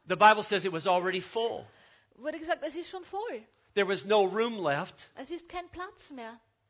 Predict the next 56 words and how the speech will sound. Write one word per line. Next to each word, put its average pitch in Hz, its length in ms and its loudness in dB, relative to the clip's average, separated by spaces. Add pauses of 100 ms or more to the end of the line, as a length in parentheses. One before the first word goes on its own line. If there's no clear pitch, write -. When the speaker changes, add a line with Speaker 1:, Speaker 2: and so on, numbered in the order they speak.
Speaker 1:
They 190 120 0
couldn't 233 220 -2
even 202 180 0
get 190 160 2
inside 196 360 2
the 196 80 -6
door. 226 360 -4 (280)
Speaker 2:
Sie 302 160 -14
konnten 311 280 -8
nicht 320 200 -12
einmal 311 200 -8
bei 285 100 -10
der 277 140 -12
Tür 359 260 -10
Speaker 1:
There's 220 420 -6
a 180 40 -6
Speaker 2:
reingehen. - 40 -8
Speaker 1:
great 226 240 2
message 208 400 -2
here 175 140 -2
for 165 140 -10
you 165 180 -4
and 156 120 -6
me. 143 280 -4 (300)
Speaker 2:
Und 247 160 -12
da 285 80 -6
gibt 320 200 -12
es 311 120 -14
eine 294 120 -10
große 285 360 -6
Botschaft 240 520 -10
für 208 100 -12
dich 196 140 -6
Speaker 1:
Some 240 220 6
Speaker 2:
und 220 60 2
Speaker 1:
of - 20 -8
Speaker 2:
für 196 60 -6
Speaker 1:
you 233 120 0
Speaker 2:
mich. 226 120 -8
Speaker 1:
today 143 440 0 (600)
Speaker 2:
Einige 339 400 -8
von 320 160 -14
euch 285 200 -6
hier 302 280 -10 (260)
Speaker 1:
are 185 180 6
on 196 140 2
the 180 60 -2
brink 220 440 2
of 175 80 -6
a 175 60 0
great 196 260 2
miracle 180 480 2
in 156 120 -4
your 147 100 -4
life. 135 340 0 (500)
Speaker 2:
Ihr 277 300 -4